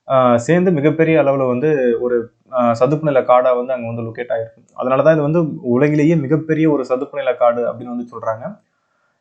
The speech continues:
இதை யுனெஸ்கோ வந்து என்னன்னா உலக பாரம்பரிய சொத்து அமைவிடமாவே வந்து இதை வந்து அறிவிச்சிருக்கு. சரிங்களா? So இதை நம்ம தெரிஞ்சுக்கலாம் சதுப்பு நில காடுகளை பத்தி. அதை தாண்டி நீங்க ஜியாகிரபி புக்ல படிக்கும்போது இன்னும் நீங்க டீட்டெயிலா படிப்பீங்க அதை பத்தி. சரிங்களா? நான் சும்மா எனக்கு தெரிஞ்சதை மட்டும் ஒரு ரெண்டு பாயிண்ட்ஸ் சொல்லியிருக்கேன்.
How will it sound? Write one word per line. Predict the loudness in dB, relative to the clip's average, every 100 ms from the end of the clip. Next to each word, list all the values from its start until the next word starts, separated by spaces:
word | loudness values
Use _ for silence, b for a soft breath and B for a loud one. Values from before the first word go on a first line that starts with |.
| -2
இதை | 2 4
யுனெஸ்கோ | 4 4 6 4
வந்து | 6 6
என்னன்னா | 4 4 4 4
உலக | 6 6 6 4
பாரம்பரிய | 4 4 4 -2 -6 -8
சொத்து | -10 -16 -6 -6
அமைவிடமாவே | -4 -2 -2 -2 -2
வந்து | -4 -6
இதை | -10 -8
வந்து | -4
அறிவிச்சிருக்கு. | -2 -2 -8 -12 -20 _ _ _ _ -14
சரிங்களா? | -10 -10
So | -6 -4
இதை | -2
நம்ம | 0 2 2 2 -4 -12 _
தெரிஞ்சுக்கலாம் | -6 -4 -2 -4
சதுப்பு | -4 -4 -4
நில | -2
காடுகளை | 0 0 -2
பத்தி. | -2 0
அதை | 0
தாண்டி | 0
நீங்க | 2 2
ஜியாகிரபி | 4 4 4 0 -2
புக்ல | -4 -6
படிக்கும்போது | -6 -10 -8 -8
இன்னும் | -8 -14
நீங்க | -12
டீட்டெயிலா | -10 -8 -8 -8
படிப்பீங்க | -10 -14 -18
அதை | -20 -20
பத்தி. | _ _ _ _
சரிங்களா? | -8 -6
நான் | -6 -8
சும்மா | -8 -8
எனக்கு | -6 -4
தெரிஞ்சதை | -4 -4
மட்டும் | -4 -4
ஒரு | -4
ரெண்டு | -2 -4 -4
பாயிண்ட்ஸ் | -10 -14 -16
சொல்லியிருக்கேன். | _ -16 -16 _